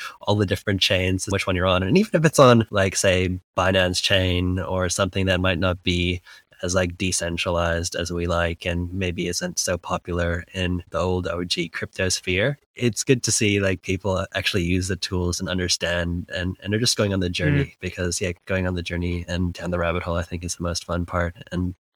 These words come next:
Speaker 1: yeah, we're happy to help people get to the point where we are too.
Speaker 2: Yeah, great. I, I think that's really cool. I've got a, a, a, you know, one more question
Speaker 1: Mm.
Speaker 2: to ask you today,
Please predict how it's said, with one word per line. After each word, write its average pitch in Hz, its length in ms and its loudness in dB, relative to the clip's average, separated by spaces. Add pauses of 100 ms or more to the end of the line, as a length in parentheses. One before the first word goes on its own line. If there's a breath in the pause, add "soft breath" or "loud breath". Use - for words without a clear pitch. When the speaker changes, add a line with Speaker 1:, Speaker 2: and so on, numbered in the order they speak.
Speaker 1:
yeah, 90 200 -6 (260)
we're 98 140 0
happy 90 320 -2
to - 120 -8
help 87 200 -6
people 92 420 -4 (180)
get - 200 -2
to - 80 -10
the 92 80 -4
point 90 240 -4
where 90 100 0
we 90 160 -2
are 90 120 -2
too. 98 280 -6 (460)
Speaker 2:
Yeah, 147 200 4
great. 143 380 0 (460)
I, 135 240 2
I 135 40 0
think 160 160 -4
that's - 240 -6
really 143 180 -4
cool. 147 320 -2 (680)
I've 165 220 0
got 240 180 0
a, 135 100 -8 (560)
a, - 200 -10
a, 156 420 -4 (120)
you 151 100 -2
know, 131 200 2
one 160 200 2
more 160 160 -2
question 127 720 -2
Speaker 1:
Mm. - 20 -6
Speaker 2:
to - 160 -8
ask 139 360 -6
you 143 80 -4
today, 135 580 0